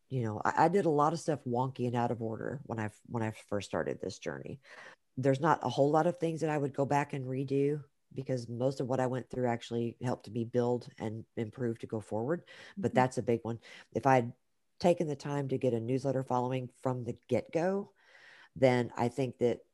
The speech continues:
Speaker 1: even with the covers that weren't right, I think maybe I would have seen more traffic and visibility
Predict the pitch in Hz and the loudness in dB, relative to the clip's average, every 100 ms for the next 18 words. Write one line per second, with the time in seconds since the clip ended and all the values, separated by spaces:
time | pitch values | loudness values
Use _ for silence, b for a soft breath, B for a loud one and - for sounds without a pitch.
0 | _ _ - 147 139 127 117 123 131 - | _ _ 0 2 2 0 0 2 2 -2
1 | 139 127 - 131 131 139 - 127 - 135 | -8 -6 -2 -2 -2 -4 -6 -6 -2 0
2 | 131 131 - - - 123 123 123 - 123 | 2 0 -4 -14 -6 -4 -2 -6 -6 -4
3 | 113 117 113 117 110 - 110 113 110 107 | 0 0 0 0 -2 -6 -8 -6 -8 -6
4 | 110 101 107 110 107 104 104 104 101 104 | -6 -6 -10 -10 -10 -10 -8 -8 -8 -8
5 | 110 | -10